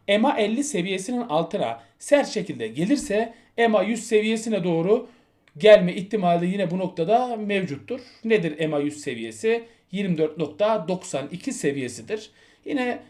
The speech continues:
R S I'mize baktığımız zaman biraz güçlenme gö-, biraz güçlendiğini görüyoruz R S I'mizin. Ama henüz tam istenilen seviyede değil. Önümüzdeki günlerde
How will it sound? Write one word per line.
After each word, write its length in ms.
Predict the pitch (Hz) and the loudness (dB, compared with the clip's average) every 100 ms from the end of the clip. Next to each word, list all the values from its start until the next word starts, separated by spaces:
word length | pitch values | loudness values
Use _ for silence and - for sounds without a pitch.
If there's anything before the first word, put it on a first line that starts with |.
| _ | _
R 200 | - 220 | 0 2
S 180 | 226 240 | 2 2
I'mize 220 | 226 226 | 2 2
baktığımız 560 | 220 226 254 247 220 226 | 2 0 0 -2 -2 -2
zaman 320 | 208 170 202 | 0 0 -2
biraz 320 | 214 226 208 | 2 2 2
güçlenme 400 | 165 - 226 214 | -4 0 0 2
gö-, 360 | 208 175 160 151 | 2 2 0 -2
biraz 320 | 202 214 202 | 2 2 2
güçlendiğini 580 | 180 - 208 196 196 185 | -6 -4 -4 -2 -2 -2
görüyoruz 340 | 151 135 131 | 0 -2 -4
R 340 | 131 151 147 135 | -2 0 0 0
S 160 | 139 | -2
I'mizin. 340 | 123 131 226 240 - - - | -8 -6 -6 -6 -14 -20 -6
Ama 420 | - 202 208 233 - _ | 0 2 4 2 -2 _
henüz 400 | 226 202 214 208 | 0 2 0 0
tam 280 | 220 185 190 | 0 0 -2
istenilen 560 | 185 - 202 175 185 | -10 2 2 4 2
seviyede 680 | 311 - 175 160 156 220 233 - _ | -2 -2 0 0 4 4 4 -2 _
değil. 440 | - 175 160 208 247 - _ _ - | 0 2 2 0 -2 -14 _ _ -6
Önümüzdeki 640 | 139 180 208 208 214 277 | -2 -2 2 2 2 -2
günlerde 760 | 196 208 202 180 165 202 240 | -2 0 2 2 2 0 0